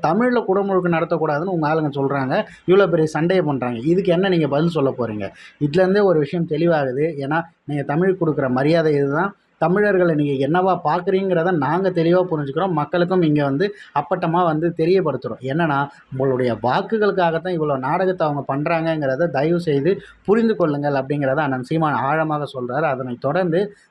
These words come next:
தமிழ்நாட்டுல தமிழ்ல குடமுழுக்கு நடத்தணும் அப்படின்ட்டு ஒரு உயர்நீதிமன்றம் உத்தரவை போட்டு கூட அதை சரிவர நடத்த முடியாம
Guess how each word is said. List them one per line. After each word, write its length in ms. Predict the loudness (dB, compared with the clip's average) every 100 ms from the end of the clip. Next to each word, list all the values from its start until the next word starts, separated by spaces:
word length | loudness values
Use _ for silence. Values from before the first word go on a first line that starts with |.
| -6
தமிழ்நாட்டுல 680 | 0 2 2 2 0 0 0 0 -2 -6
தமிழ்ல 480 | -4 -2 0 -2 -2
குடமுழுக்கு 480 | -2 -2 -2 -2 0
நடத்தணும் 380 | 0 0 0
அப்படின்ட்டு 380 | 0 -2 -4 -6 -6 -10 _ -2
ஒரு 160 | 0 2 2
உயர்நீதிமன்றம் 920 | 2 2 2 0 0 0 0 0 0
உத்தரவை 400 | -2 0 2 0 2
போட்டு 300 | 0 0 -2
கூட 200 | -2 -2 -2 -2
அதை 240 | -4 -4 -4
சரிவர 580 | -2 0 0 0 0 0
நடத்த 400 | -2 -2 -2 -2
முடியாம 640 | -2 0 0 0 0 -2